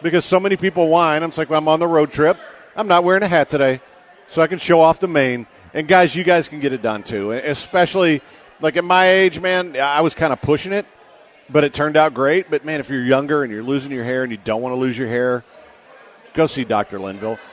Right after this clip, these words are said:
It's a very simple procedure. It's called the Neograft procedure. He takes hair off the back of your head,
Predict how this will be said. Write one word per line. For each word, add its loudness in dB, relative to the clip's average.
It's -8
a 6
very 4
simple -2
procedure. -6
It's -10
called 2
the -2
Neograft 2
procedure. -6
He -2
takes 2
hair 4
off 0
the -8
back 2
of -2
your 2
head, 4